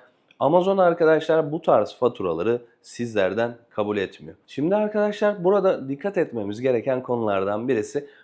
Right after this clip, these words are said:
örnek veriyorum, büyük distribütör, toptancı ya da perakendecilerin faturalarını genelde kabul ediyor.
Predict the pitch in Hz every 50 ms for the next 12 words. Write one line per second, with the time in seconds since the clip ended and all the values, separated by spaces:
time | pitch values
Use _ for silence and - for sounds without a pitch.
0 | _ - 123 135 175 214 226 226 - 190 190 190 190 190 - - _ _ _ 107
1 | 107 117 151 185 220 220 214 - - _ 120 120 120 143 160 156 - - 185 175
2 | 175 170 165 160 - 170 165 165 165 - - 170 175 175 175 185 185 185 185 185
3 | 190 180 156 127 113 - - 147 160 160 156 139 - 131 120 113 107 104 101 101
4 | 104 101 - 147 147 147 - 104 104 117 131 139 127 110 101 95 104 123 135 127
5 | - 110 104 98 95 87 80 87 92